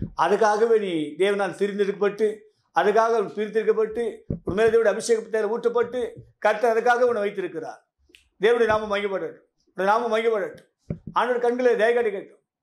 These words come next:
ஆண்டவருக்காரன் உன்னை பலப்படுத்தட்டும், உன்னுடைய கர்த்தருடைய இரக்கம் கிடைக்கட்டும்.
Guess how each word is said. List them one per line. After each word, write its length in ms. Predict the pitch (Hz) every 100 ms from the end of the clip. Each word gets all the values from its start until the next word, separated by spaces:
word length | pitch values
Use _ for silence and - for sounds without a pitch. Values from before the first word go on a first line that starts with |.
| _ _ _ 185
ஆண்டவருக்காரன் 540 | 247 247 240 240 208
உன்னை 140 | 208
பலப்படுத்தட்டும், 640 | 196 233 240 202 190 - - _ _ _ _ _ 165
உன்னுடைய 140 | 180
கர்த்தருடைய 440 | 196 196 220 208 202
இரக்கம் 280 | 240 247 226
கிடைக்கட்டும். 420 | 208 175 -